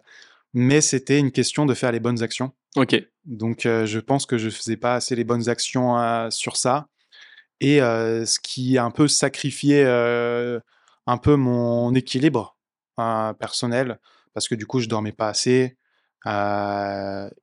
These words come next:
Speaker 1: du coup, ça a joué aussi sur mes performances, euh, au, euh, pendant les, enfin, aux notes, euh, les notes, tout ça. Et je faisais beaucoup moins de sport. Euh, voilà. Donc, c'était, euh,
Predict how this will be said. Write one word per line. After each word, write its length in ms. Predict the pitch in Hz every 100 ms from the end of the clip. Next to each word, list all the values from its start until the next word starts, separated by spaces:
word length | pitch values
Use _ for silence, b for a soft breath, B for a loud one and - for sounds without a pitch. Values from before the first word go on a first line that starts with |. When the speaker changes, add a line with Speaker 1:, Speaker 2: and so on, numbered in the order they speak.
| _
Speaker 1:
du 100 | -
coup, 120 | 131
ça 240 | - 113 107
a 60 |
joué 220 | 101 113 123
aussi 260 | 110 123
sur 140 | - 113
mes 120 | 110
performances, 680 | 113 - 110 117 117 117 -
euh, 220 | 107 104 101 _ _ _
au, 120 | 117
euh, 280 | 104 101 104 101
pendant 280 | - 110 104
les, 120 | 104
enfin, 140 | 104 104
aux 140 | 101
notes, 360 | 107 120 120 123
euh, 180 | 110 107
les 120 | 107
notes, 240 | 117 123
tout 120 | -
ça. 280 | - 131 139 B B B B B
Et 40 | 101
je 60 |
faisais 200 | - 101
beaucoup 220 | 107 107 117
moins 140 | 110
de 60 | 101
sport. 560 | - 131 127 127 - _ _ _ _ -
Euh, 540 | 104 101 101 98 98 101
voilà. 300 | 104 95 90 _ 110
Donc, 160 | 107
c'était, 340 | - 117 123 117
euh, 280 | 110 110